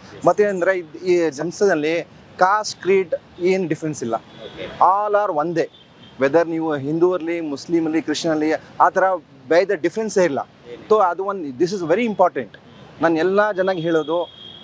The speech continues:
Speaker 1: ಪ್ಲೀಸ್ ಬಂದು ಈ ಆರ್ಗನೈಸ್ ಜಾಯಿನ್ ಮಾಡಿ. This is very good. We have to give back to the society.
Speaker 2: ಒಂದು ರೀತಿಯಲ್ಲಿ ದೇಶ ಸೇವೆ ಮಾಡ್ದಂಗೂ ಆಗುತ್ತೆ,
Speaker 1: Yes.
Speaker 2: ಜನಗಳ ಸೇವೆ ಮಾಡ್ದಂಗೂ ಆಗುತ್ತೆ. ಇವತ್ತು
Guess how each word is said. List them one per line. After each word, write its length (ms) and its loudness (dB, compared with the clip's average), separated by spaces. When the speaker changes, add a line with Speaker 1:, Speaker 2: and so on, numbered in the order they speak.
Speaker 1:
ಪ್ಲೀಸ್ 360 2
ಬಂದು 460 0
ಈ 200 -2
ಆರ್ಗನೈಸ್ 460 0
ಜಾಯಿನ್ 220 -2
ಮಾಡಿ. 200 -6
This 120 6
is 240 -4
very 240 2
good. 140 -4
We 160 -2
have 280 0
to 40 -6
give 220 -4
back 180 2
to 80 -6
the 80 -8
society. 400 -6
Speaker 2:
ಒಂದು 180 -10
ರೀತಿಯಲ್ಲಿ 440 -6
ದೇಶ 240 -4
ಸೇವೆ 340 -2
ಮಾಡ್ದಂಗೂ 460 -2
ಆಗುತ್ತೆ, 300 -2
Speaker 1:
Yes. 160 2
Speaker 2:
ಜನಗಳ 240 -10
ಸೇವೆ 280 -12
ಮಾಡ್ದಂಗೂ 420 -10
ಆಗುತ್ತೆ. 280 -6
ಇವತ್ತು 360 0